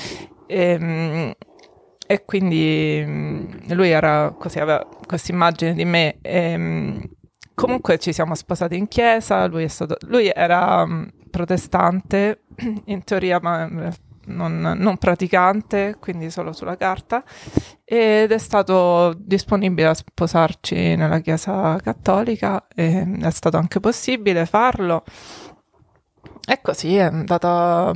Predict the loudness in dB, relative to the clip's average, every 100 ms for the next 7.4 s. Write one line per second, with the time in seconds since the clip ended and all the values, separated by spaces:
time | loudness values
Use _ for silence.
0 | -4 -10 -4 -2 0 0 -2 0 2 0
1 | 0 -2 0 0 0 2 2 0 -10 -10
2 | -2 0 2 2 2 2 0 2 0 -2
3 | 0 0 2 0 0 0 0 2 2 0
4 | -2 -4 -2 -2 0 -2 -4 -2 -2 -2
5 | -4 -4 -2 -6 -4 2 2 2 -2 -2
6 | 0 0 0 -2 -6 -20 -20 -20 -4 2
7 | 4 6 4